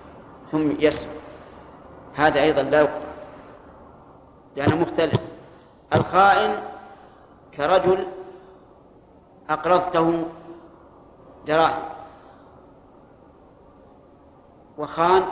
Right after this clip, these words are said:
وج-، وجحد، أو رجل أودعت عنده مال وخان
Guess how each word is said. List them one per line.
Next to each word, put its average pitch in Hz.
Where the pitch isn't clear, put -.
وج-، 156
وجحد، -
أو 160
رجل 185
أودعت 165
عنده 170
مال 160
وخان 196